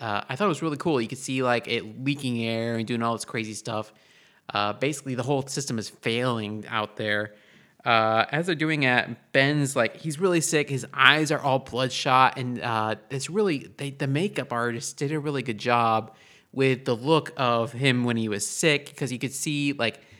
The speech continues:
the dark veins, and you could s-, they had to put, like, some kind of contacts in there to kind of, uh, get his eyes to be bloodshot. Um, and, uh, he's, uh,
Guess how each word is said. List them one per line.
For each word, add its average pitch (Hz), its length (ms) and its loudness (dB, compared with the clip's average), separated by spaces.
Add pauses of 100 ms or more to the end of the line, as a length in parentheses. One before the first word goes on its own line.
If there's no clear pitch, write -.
(140)
the 120 80 -6
dark 156 440 -2
veins, 139 600 -2
and 120 280 -6
you 117 60 -8
could 123 160 -6
s-, - 180 -14
they 135 140 -4
had 165 220 -6
to 135 80 -2
put, 135 200 -4
like, 113 200 -6
some 131 120 -8
kind 127 180 -8
of 113 80 -6
contacts 143 640 -2
in 147 100 -6
there 147 160 0
to 120 120 -2
kind 127 240 -4
of, 110 180 -2 (340)
uh, 117 140 0
get 143 160 -6
his 131 120 -2
eyes 127 240 6
to 131 80 -6
be 110 100 -6
bloodshot. 135 720 -4 (880)
Um, 117 520 -2 (1300)
and, 139 540 0
uh, 113 340 4
he's, 175 460 -4
uh, 110 300 2